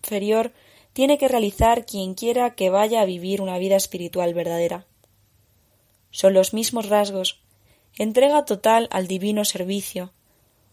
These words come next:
conformidad perfecta con la voluntad divina, trabajo interior por escuchar al Señor y realizar su palabra, fe inquebrantable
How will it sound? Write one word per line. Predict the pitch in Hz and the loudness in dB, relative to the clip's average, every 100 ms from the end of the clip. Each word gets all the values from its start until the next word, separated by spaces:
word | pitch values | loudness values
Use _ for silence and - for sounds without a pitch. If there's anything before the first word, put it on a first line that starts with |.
| _ _ | _ _
conformidad | - 196 - 190 190 196 233 - | 0 2 2 2 2 4 2 2
perfecta | 202 - 247 254 269 | -2 0 -2 0 -2
con | 262 185 | 2 2
la | 180 | 2
voluntad | 180 180 185 190 | 0 -2 -2 -2
divina, | 185 190 185 185 - _ _ _ _ _ _ | -2 -6 -8 -8 -14 _ _ _ _ _ _
trabajo | - 214 220 269 - 311 311 - | 0 4 4 4 4 4 4 0
interior | 214 202 190 214 247 262 - _ _ _ | -8 -2 -2 4 4 4 -2 _ _ _
por | - 196 | -2 0
escuchar | 196 - 196 - 233 247 | 0 -2 -6 0 2 2
al | 214 | 0
Señor | - 185 190 190 - | -2 -2 -2 -4 -4
y | 202 | -8
realizar | 202 196 190 220 214 | -2 -2 -2 -2 -4
su | - 202 | -4 -6
palabra, | 180 175 175 185 _ _ _ _ _ _ _ | -4 -4 -4 -10 _ _ _ _ _ _ _
fe | - 208 | -8 -2
inquebrantable | 214 214 208 196 196 180 - 233 247 247 247 | -2 -2 -2 -2 -2 -2 0 2 2 0 0